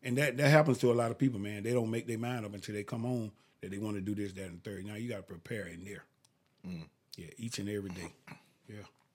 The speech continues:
Speaker 2: George, so, uh, your dad being locked up, how did that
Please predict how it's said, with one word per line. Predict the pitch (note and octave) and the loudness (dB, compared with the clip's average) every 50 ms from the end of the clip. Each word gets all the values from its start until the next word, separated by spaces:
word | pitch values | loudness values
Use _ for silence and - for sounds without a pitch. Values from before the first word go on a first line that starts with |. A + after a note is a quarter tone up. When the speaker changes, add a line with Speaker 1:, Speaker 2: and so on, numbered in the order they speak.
| _ _ _ _ - - - _ _ - | _ _ _ _ -20 -20 -20 _ _ -6
Speaker 2:
George, | F2+ F#2+ G2+ G2 G2 F#2 F2 - | 0 2 4 6 6 4 4 2
so, | - F#2 F2+ E2+ F2 F2+ F2+ F2 F2 F2 E2+ D#2+ | 4 4 4 6 6 4 4 4 4 4 2 2
uh, | D2+ | 2
your | D#2+ F#2+ G2 | 2 2 4
dad | F2+ F#2+ G2 G2+ G2 F2+ E2 | 4 6 8 8 8 6 6
being | F#2 F2+ F2+ F2 E2+ | 2 2 2 2 2
locked | E2 C#2+ A#1+ - | 2 2 2 4
up, | F#2 F#2+ F#2 - - - - - - - - - - - - - - - - - - - - - - _ _ - _ | 4 6 6 4 2 -2 -12 -20 -20 -20 -20 -20 -20 -20 -20 -20 -20 -20 -20 -20 -20 -20 -20 -20 -20 _ _ -20 _
how | - - G#2+ G#2+ A2 | -4 4 6 8 8
did | A#2 A2 F#2 | 8 8 8
that | G2+ G2+ G2 F#2 F2 E2 - - | 8 8 8 8 8 6 4 0